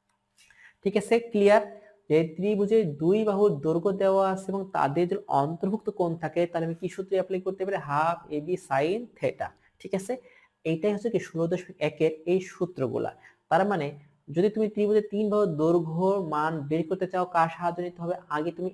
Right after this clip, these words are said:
এস এর মানটা বের করবা, ত্রিভুজের তিনটা যে বাহুর মান দেওয়া থাকবে, সেই তিনটা বাহুর মান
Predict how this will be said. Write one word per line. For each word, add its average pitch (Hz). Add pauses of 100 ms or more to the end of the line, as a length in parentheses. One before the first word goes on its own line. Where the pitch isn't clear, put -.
এস 147
এর 170
মানটা 160
বের 160 (100)
করবা, 170 (520)
ত্রিভুজের 170 (100)
তিনটা 180 (220)
যে 165
বাহুর 151 (100)
মান 147 (100)
দেওয়া 160
থাকবে, 165 (120)
সেই 160
তিনটা 151
বাহুর 151 (180)
মান 151